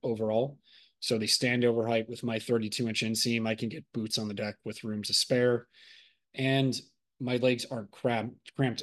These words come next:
overall, um, at all. The, there's a really generous leg room. So the, the peg to seat ratio is quite good. Uh, the only thing that you have to consider as you start looking at things from a more performance mindset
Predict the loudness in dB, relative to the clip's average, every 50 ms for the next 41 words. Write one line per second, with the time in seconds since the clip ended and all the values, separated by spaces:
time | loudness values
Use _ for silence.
0 | -6 -6 -4 -2 -2 0 0 0 -2 -4 -8 -12 _ _ _ _ -12 -10 -8 -8
1 | -8 -8 -8 -10 -12 _ _ _ -4 -2 0 0 0 -2 -6 _ _ _ -6 -6
2 | -6 -4 -2 -2 0 0 0 -2 0 2 4 6 6 6 6 4 2 0 -2 -4
3 | -4 -4 -4 -4 -2 0 0 0 -2 -2 -6 -6 -4 0 0 2 0 0 -2 -4
4 | -4 -4 -4 -4 -4 -4 -4 -4 -2 -2 -2 -2 -4 -4 -6 -6 -8 _ _ _
5 | _ _ -8 -8 -8 -8 -10 -4 -2 0 0 0 0 -2 0 0 2 2 2 0
6 | -2 -4 -4 -4 -2 -2 -2 -4 -4 -4 -6 -6 -6 -8 -8 -6 -6 -8 -8 -8
7 | -8 -8 -6 -6 -8 -12 -16 _ _ -20 -20 -20 -20 -20 -20 _ _ _ -10 -6
8 | -2 0 0 0 -2 -4 -8 _ _ -4 0 0 0 2 2 4 4 6 6 6
9 | 4 4 4 4 4 4 4 4 4 4 2 -2 -4 -8 -8 _ -2 0 0 2
10 | 2 2 2 2 -2 -4 -4 -2 -2 0 2 2 4 2 2 0 -2 -4 -6 -6
11 | -4 -2 -2 -2 -2 -2 -2 -2 -2 0 0 -2 -2 -2 -2 -2 -2 -2 0 -2
12 | -2 -2 -4 -6 -6 -4 -4 -4 -4 -4 -4 -4 -2 -2 -2 -2 -2 -2 -4 -6
13 | -8 -8 -8 -6 -4 -4 -2 -2 -2 -2 -2 -2 -2 -2 -2 0 0 2 2 2
14 | 2 0 -2